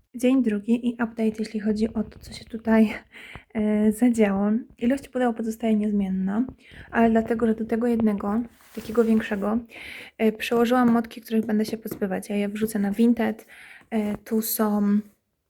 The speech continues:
dwa motki zupełnie nienapoczęte, e, czarnej,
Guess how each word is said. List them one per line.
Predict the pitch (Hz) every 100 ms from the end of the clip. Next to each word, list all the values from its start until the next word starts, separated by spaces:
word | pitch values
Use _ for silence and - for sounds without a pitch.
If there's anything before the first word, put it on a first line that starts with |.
| _ -
dwa | 214 214 220 214
motki | 208 208 - 214
zupełnie | 208 220 214 208
nienapoczęte, | 202 202 202 - 208 202 202 196 202 - - - - _
e, | 220 202 202 196 202
czarnej, | - 277 269 254 240 240